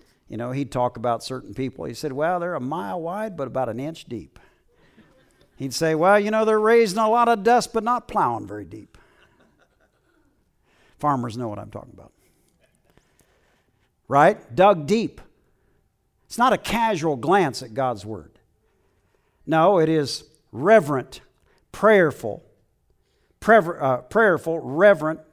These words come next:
diligent study of God's Word. Amen. Not a casual glance.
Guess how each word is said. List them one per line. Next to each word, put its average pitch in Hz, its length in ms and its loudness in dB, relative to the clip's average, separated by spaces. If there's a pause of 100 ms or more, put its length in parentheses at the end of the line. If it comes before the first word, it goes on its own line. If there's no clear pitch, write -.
(140)
diligent 170 640 2
study 147 720 2
of 123 220 -6
God's 151 340 2
Word. 117 380 -8 (2000)
Amen. 156 400 -2 (1300)
Not 170 180 2
a 202 40 2
casual 202 420 -2
glance. 180 560 -6